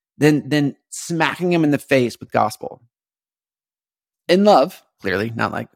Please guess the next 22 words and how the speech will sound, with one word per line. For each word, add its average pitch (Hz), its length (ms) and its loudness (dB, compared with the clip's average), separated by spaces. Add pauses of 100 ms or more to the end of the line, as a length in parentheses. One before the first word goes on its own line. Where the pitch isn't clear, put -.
a 117 60 -12
fist, - 440 -8
but 131 100 0
in 147 180 2
love, 139 340 0 (560)
but - 200 -2
saying 226 360 0
things 160 280 0
in 135 140 0
love 147 240 4
and 127 100 -2
in 123 120 -2
truth. - 360 -2 (460)
We, 135 220 -2
we 156 160 0
don't 143 240 0
do 220 200 4
that. - 220 0 (580)
We, 127 140 -6
we 131 200 -2
cower 156 420 2
down. 175 380 0